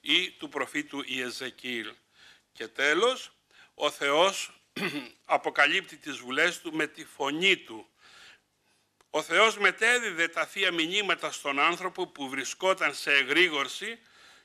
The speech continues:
και με τον ιδιαίτερο αυτό έβδομο τρόπο, τη φωνή του, που γινόταν αντιληπτή με την ακοή της ψυχής, όπως στο Σινά,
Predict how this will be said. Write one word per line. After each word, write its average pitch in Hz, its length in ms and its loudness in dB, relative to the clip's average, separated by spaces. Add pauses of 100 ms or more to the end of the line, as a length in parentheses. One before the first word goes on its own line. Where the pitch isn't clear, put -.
(280)
και 147 280 0
με 151 340 4
τον 156 200 2
ιδιαίτερο 160 680 4
αυτό 156 280 0
έβδομο 151 440 2
τρόπο, 165 480 0
τη - 120 -14
φωνή 135 420 0
του, 240 200 -12 (380)
που 147 80 -6
γινόταν 170 500 2
αντιληπτή 147 1000 -2
με 156 120 0
την 156 200 -2
ακοή 151 440 0
της - 260 -14
ψυχής, 151 640 -4
όπως 165 500 2
στο - 260 -6
Σινά, 139 580 2